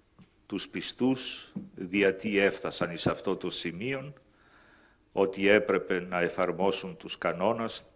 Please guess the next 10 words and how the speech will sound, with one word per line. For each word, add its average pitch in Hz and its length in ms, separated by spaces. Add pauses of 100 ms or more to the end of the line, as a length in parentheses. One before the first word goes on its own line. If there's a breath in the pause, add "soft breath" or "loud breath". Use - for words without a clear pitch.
της - 220
ηθικής 95 560
της - 180
Εκκλησίας, - 1120
ασφαλώς 101 760
και 104 140
έπρεπε, 120 600 (640 loud breath)
αλλά 98 760
από 101 320
την 92 380